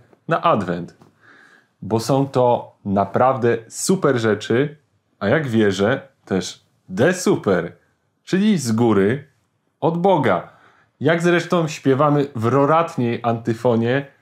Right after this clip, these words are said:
„Rorate celi de super”. Co niebo ześle nam przez dominikanie P L na Adwent?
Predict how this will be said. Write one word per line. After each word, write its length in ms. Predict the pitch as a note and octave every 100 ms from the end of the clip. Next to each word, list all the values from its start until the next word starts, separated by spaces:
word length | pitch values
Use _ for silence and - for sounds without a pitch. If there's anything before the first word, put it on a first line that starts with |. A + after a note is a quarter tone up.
| _ -
„Rorate 720 | A#2+ A#2+ B2+ D3 E3 E3 D3
celi 440 | C#3+ - B2+ B2 A#2+
de 180 | B2
super”. 560 | B2 - A#2 - E2+ E2+ - _ _ _ _ _ _ _ _
Co 220 | - A2+ A#2+
niebo 320 | C#3+ C#3 C#3
ześle 460 | C3+ C#3 - D#3+
nam 220 | D3+ C#3+ C#3+
przez 260 | D#3 C#3+
dominikanie 640 | C#3+ C#3+ C#3+ C#3+ C#3+ C#3+ C#3
P 220 | C#3+ C3+
L 140 | C#3
na 180 | C#3 C3
Adwent? 680 | A#2+ A2+ A#2 C#3+ F#3 F#3